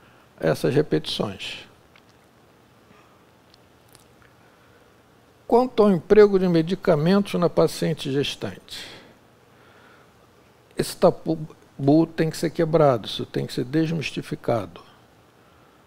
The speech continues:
Não devemos usar medicamentos. Ótimo. Precisamos usar medicamentos, como eu mostrei atrás. Uma dor aguda,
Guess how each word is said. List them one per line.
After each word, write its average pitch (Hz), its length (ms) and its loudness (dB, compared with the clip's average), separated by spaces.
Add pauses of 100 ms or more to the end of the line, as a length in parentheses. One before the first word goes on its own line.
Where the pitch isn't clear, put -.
(420)
Não 143 240 0
devemos 151 520 4
usar 156 380 4
medicamentos. 139 880 -6 (1160)
Ótimo. 139 420 -2 (1120)
Precisamos 190 720 4
usar 165 320 4
medicamentos, 143 760 -4
como 143 140 -6
eu 139 60 -4
mostrei 131 520 -2 (100)
atrás. 127 560 -4 (880)
Uma 135 200 0
dor 143 240 4
aguda, 147 520 0